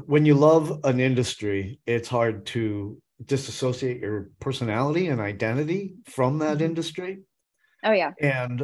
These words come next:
Speaker 1: um, and also you tend to have a lot of friends in that industry and stuff, so there's some camaraderie there.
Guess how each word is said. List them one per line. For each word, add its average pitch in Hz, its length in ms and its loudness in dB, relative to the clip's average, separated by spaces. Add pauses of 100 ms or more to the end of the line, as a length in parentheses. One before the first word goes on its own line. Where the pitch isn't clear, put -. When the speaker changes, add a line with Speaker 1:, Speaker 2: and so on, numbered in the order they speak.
Speaker 1:
um, 110 840 -2
and 151 180 4
also 135 240 6
you 117 280 -2
tend 120 240 -2
to 107 40 -4
have 107 120 -2
a 104 40 0
lot 104 160 2
of 92 60 -8
friends 107 380 -4
in 95 80 -8
that 87 180 -8
industry 92 500 -10
and 90 100 -12
stuff, 90 340 -8
so 95 160 -8
there's 90 200 -8
some 98 120 -10
camaraderie 98 600 -4
there. 165 280 -4